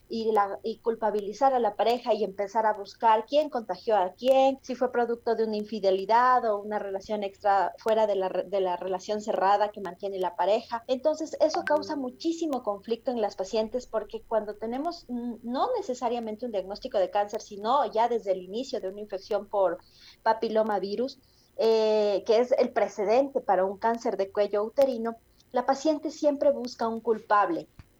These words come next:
Y además de eso, también la pareja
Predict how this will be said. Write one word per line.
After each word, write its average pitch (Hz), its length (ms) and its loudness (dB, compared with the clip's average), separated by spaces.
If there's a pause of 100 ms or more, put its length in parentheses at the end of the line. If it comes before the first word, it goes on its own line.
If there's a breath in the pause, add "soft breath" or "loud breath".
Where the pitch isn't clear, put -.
(200)
Y 233 100 4
además 220 520 0
de 247 280 4
eso, 277 180 -4
también 220 600 -2
la 214 260 0
pareja 240 640 2